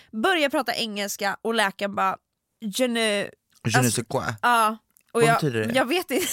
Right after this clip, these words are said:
Speaker 1: <laughs> Och jag bara, "Je ne parle de français." Och vi bara,
Speaker 2: Oj,
Speaker 1: "Ja, vad fan
Speaker 2: oj.
Speaker 1: ska vi göra?"
Speaker 2: "Je ne parle du français." <laughs>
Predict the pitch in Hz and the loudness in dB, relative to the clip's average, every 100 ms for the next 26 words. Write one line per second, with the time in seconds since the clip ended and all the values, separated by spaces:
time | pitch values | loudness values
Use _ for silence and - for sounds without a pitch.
0 | - - - 571 - - 508 508 508 - | -6 -8 -4 -2 0 2 4 4 4 2
1 | 554 - - - 208 190 330 311 320 311 | 0 -8 -14 -10 -8 0 2 4 4 4
2 | 240 247 240 240 - _ _ _ _ 202 | 4 4 4 2 0 _ _ _ _ -16
3 | 214 202 285 262 269 240 233 233 233 233 | -8 -2 0 0 0 -2 0 -2 -2 -4
4 | 247 233 - 240 202 220 233 233 147 277 | -4 -4 -2 -2 -2 -4 -2 0 2 4
5 | 330 254 240 254 294 247 - 233 233 226 | 4 4 2 2 2 0 -2 -2 0 2
6 | 160 233 262 220 - - 135 143 139 - | 2 0 -4 -6 -12 -10 -2 0 0 2
7 | 151 143 156 151 147 139 - 165 156 131 | 2 2 4 4 4 2 0 2 2 2
8 | - 180 175 180 | 2 4 6 4